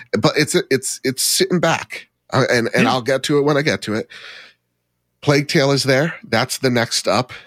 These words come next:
Speaker 1: Then next is probably Gotham Knights, and I'm gonna play around with Cyberpunk. And then next is, uh, probably either Final Fantasy, uh, Crisis Core or, you know, uh, Witcher Three
Speaker 2: Hey,
Speaker 1: update.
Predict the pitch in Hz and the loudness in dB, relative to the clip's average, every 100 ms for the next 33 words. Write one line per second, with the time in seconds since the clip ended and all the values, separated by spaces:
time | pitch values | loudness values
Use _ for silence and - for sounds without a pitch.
0 | _ 98 127 143 139 143 117 107 - - | _ -2 0 2 2 0 -6 -6 -10 -2
1 | 127 120 113 113 113 107 104 110 104 98 | 0 2 0 0 0 0 0 -2 0 -2
2 | - 104 98 98 92 - 90 90 123 151 | 0 0 2 2 0 -2 -2 -2 -2 -2
3 | - _ - 165 175 175 175 - - 185 | -4 _ 2 4 4 4 2 -2 -2 0
4 | 175 175 180 180 180 180 - _ - _ | 2 2 2 4 2 0 -6 _ -20 _
5 | _ - - 127 135 147 139 143 135 117 | _ -14 -2 2 2 2 0 2 2 2
6 | 131 117 117 120 110 117 107 - 113 107 | 0 0 0 0 0 0 0 -2 0 -2
7 | 101 - - - - 101 98 92 - 107 | -4 -14 -18 -8 -2 0 2 0 -2 -2
8 | - 98 - 120 131 117 113 117 - _ | -2 -6 -2 0 2 2 2 0 -4 _
9 | - 104 98 110 _ - 95 95 107 110 | -4 0 -2 -4 _ -2 0 0 -2 -2
10 | 110 107 147 277 - 107 98 | -2 0 2 2 0 -2 -4